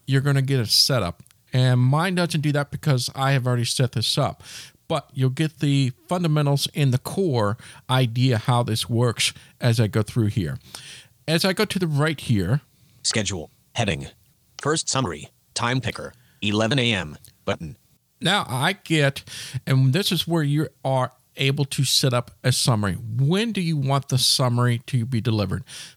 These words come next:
Speaker 1: By default, it's gonna give you two summary per day. So I have my first one set up to mid-morning. This is perfect. After I get up in the morning,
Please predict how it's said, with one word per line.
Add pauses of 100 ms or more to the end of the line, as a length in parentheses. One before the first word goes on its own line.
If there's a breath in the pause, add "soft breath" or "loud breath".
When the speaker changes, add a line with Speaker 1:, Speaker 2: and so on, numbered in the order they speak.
Speaker 1:
By
default,
it's
gonna
give
you (100)
two
summary
per (200)
day. (400 loud breath)
So
I
have
my
first
one
set
up
to
mid-morning.
This
is
perfect.
After
I
get
up
in
the
morning,